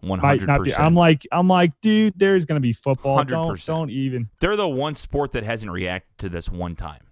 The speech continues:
Speaker 2: except for the draft. They made a
Speaker 1: Yeah.
Speaker 2: little bit of a difference, but
Speaker 1: They don't
Speaker 2: Goodell
Speaker 1: have to. They, they,
Speaker 2: Goodell has
Speaker 1: they have
Speaker 2: every
Speaker 1: ti-, they have
Speaker 2: intention
Speaker 1: ti-, nothing
Speaker 2: of
Speaker 1: but
Speaker 2: playing
Speaker 1: time.
Speaker 2: a hundred percent. They have no intention of slowing down. And I guarantee you the S E C and the,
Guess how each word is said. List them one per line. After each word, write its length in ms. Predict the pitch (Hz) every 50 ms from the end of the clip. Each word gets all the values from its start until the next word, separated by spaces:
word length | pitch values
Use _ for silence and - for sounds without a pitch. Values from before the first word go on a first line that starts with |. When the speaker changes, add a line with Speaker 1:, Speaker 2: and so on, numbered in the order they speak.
| _ _ _ _ _ -
Speaker 2:
except 320 | 101 - - 131 117 -
for 60 | -
the 80 | 104 95
draft. 420 | 85 95 98 95 92 92 90 -
They 80 | - 92
made 100 | 90 92 90
a 60 | 87
Speaker 1:
Yeah. 40 | 90
Speaker 2:
little 140 | 98 95
bit 100 | 90 95
of 60 | 92 87
a 40 |
difference, 420 | 87 76 98 90 - - 95 85 -
but 160 | - 95 -
Speaker 1:
They 80 | - 151
don't 100 | 170 175
Speaker 2:
Goodell 140 | 160 - 139
Speaker 1:
have 280 | 143 135 156 190 - -
to. 220 | - 123 107 98 107
They, 460 | 117 131 135 139 127 123 113 - 139
they, 20 |
Speaker 2:
Goodell 280 | 139 143 139 170 180 175
has 180 | 170 165 139
Speaker 1:
they 80 | 120 147
have 60 | 143 139
Speaker 2:
every 100 | 135 147
Speaker 1:
ti-, 40 | 143
they 40 | 135
have 100 | 135 127
Speaker 2:
intention 340 | - 123 135 135 117 123 117 110
Speaker 1:
ti-, 60 | 113 131
nothing 180 | 147 160 175
Speaker 2:
of 60 | 160
Speaker 1:
but 60 | 147 127 107 107
Speaker 2:
playing 20 |
Speaker 1:
time. 400 | 143 143 151 143 120 113 110 107 - -
Speaker 2:
a 60 | 90
hundred 260 | 87 95 98 104 95
percent. 460 | 92 101 82 - - 92 82 82 - _ _ -
They 140 | - 98 98
have 200 | 101 95 90 85
no 260 | 90 95 104 117 127
intention 440 | 123 107 - - 117 110 - - 101
of 100 | 98 87
slowing 280 | - 95 92 90 87 82
down. 280 | 80 80 78 - - - _ _ _ -
And 100 | - 104
I 60 | 107
guarantee 520 | 95 92 127 156 180 180 151 - - 170
you 160 | 175 165 151 131
the 160 | 113 113 123
S 180 | 131 120 -
E 80 | 135 120
C 540 | 104 - - 127 123 120 120 123 120 120 - _ _ _ _ _ _ -
and 460 | - 92 98 98 98 98 95 95 90
the, 140 | 80 95